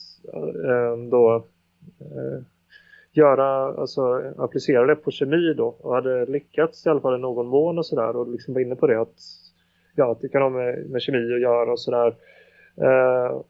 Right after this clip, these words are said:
och att, ja, alltså man vill, eh, spekulera lite sådär, så,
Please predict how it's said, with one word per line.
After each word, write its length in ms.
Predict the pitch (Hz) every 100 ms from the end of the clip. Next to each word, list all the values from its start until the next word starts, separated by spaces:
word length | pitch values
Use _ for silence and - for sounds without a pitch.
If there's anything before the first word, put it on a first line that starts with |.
| _
och 280 | 135 135 _ 127
att, 300 | 123 123 _ _ - - - - _ _ - - - -
ja, 480 | - 147 147 139 151
alltså 220 | - 135 143
man 160 | 147
vill, 260 | 143 143 135
eh, 200 | 139 139 135 _ _ _ _
spekulera 640 | - - 135 147 143 131
lite 540 | 196 202 202 131 131 127
sådär, 300 | - 127 113
så, 580 | _ _ 127 120 120 120